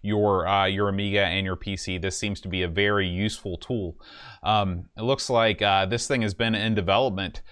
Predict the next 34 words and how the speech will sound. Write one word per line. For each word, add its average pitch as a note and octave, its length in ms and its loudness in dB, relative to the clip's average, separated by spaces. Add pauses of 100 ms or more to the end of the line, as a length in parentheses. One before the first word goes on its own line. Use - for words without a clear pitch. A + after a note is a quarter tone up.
(160)
uh, F#2+ 240 4
since A#2 400 -4
nineteen A2+ 560 0
ninety-seven. G#2 720 0
So, F2 280 -2
and F#2 180 -2
this G2 160 -4
is F#2 160 -4
the, F2+ 260 -2
uh, F2+ 200 2
the E2 240 -6
eighth G2 320 -4
version F2+ 560 -6
of D2 140 -10
this. D2+ 200 -8
So F2 360 -2
if E2 180 -6
you're G#2 260 0
at G2 60 2
all A2+ 240 6
interested A2 560 -2
in F#2 200 -2
moving G2 300 -4
files F#2+ 340 2
back F#2+ 240 -2
and F2+ 140 -8
forth F#2+ 240 -4
from F#2 160 -10
your F2 140 -8
Amiga F2 260 -6
to - 140 -12
your F2+ 100 -8
P F2 180 -10
C, F2 300 -8